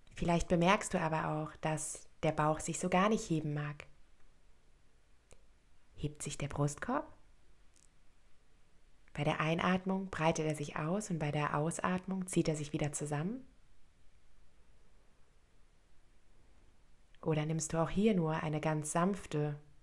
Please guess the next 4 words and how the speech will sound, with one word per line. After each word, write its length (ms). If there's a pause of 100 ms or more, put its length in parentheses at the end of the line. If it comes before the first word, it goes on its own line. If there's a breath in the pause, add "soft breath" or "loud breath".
Bewegung 720 (420)
und 160
Veränderung 640
wahr? 280